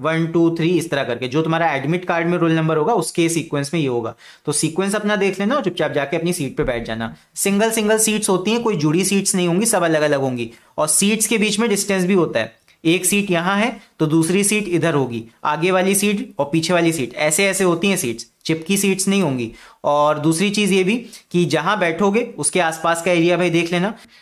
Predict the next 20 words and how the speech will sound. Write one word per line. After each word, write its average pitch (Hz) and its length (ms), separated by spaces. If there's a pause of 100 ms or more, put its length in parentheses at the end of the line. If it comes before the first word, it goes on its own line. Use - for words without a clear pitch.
(180)
ड्रॉअर 170 340
चेक 208 220
कर 190 80
लेना। 135 260
अगर 147 100
किसी 170 280
की 190 120
मेज 175 300
में, 214 280
अ, 127 160
जहां 143 260
पे 165 100
एग्जाम 151 320
दोगे 156 180
वहां 147 200
पे 190 120
ड्रॉअर 139 340
होगा 156 220
मेज 139 240
में, 185 180